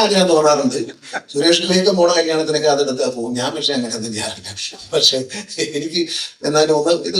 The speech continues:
വണ്ടിയിലൊക്കെ എനിക്ക് കൊടുത്ത് കയറണമെന്ന് ആഗ്രഹം തോന്നാറുണ്ട് കേട്ടോ. ചേട്ടാ, എന്നാൽ നമ്മളെ മാത്രം പരിഗണിക്കുന്നില്ല, സുരേഷ് ഗോപി മാത്രമേ പരിഗണിക്കുന്നുള്ള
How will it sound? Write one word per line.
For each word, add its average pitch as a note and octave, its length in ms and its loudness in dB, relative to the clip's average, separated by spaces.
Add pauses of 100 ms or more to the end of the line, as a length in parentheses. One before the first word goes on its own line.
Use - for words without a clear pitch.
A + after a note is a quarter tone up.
വണ്ടിയിലൊക്കെ E3+ 400 2
എനിക്ക് D#3 160 -2
കൊടുത്ത് E3+ 240 0
കയറണമെന്ന് D#3 320 2
ആഗ്രഹം F3+ 320 -2
തോന്നാറുണ്ട് C#3 360 2
കേട്ടോ. A#2+ 220 -6
ചേട്ടാ, A2 200 -10 (120)
എന്നാൽ C#3 320 -2
നമ്മളെ D#3+ 280 2
മാത്രം F3 280 0
പരിഗണിക്കുന്നില്ല, E3 560 2
സുരേഷ് D#3 260 0
ഗോപി D#3+ 220 4
മാത്രമേ D3 300 2
പരിഗണിക്കുന്നുള്ള D#3 540 0